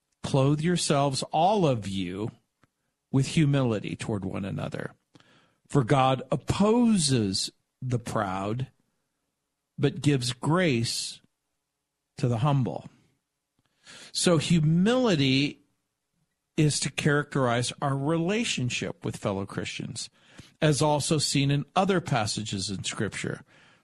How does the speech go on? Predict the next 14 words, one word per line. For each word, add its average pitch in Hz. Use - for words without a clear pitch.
like 139
Proverbs 131
eleven 123
twelve. 123
"When 123
pride 131
comes, 180
then 123
comes 127
disgrace. -
But 143
with 147
the 131
humble 131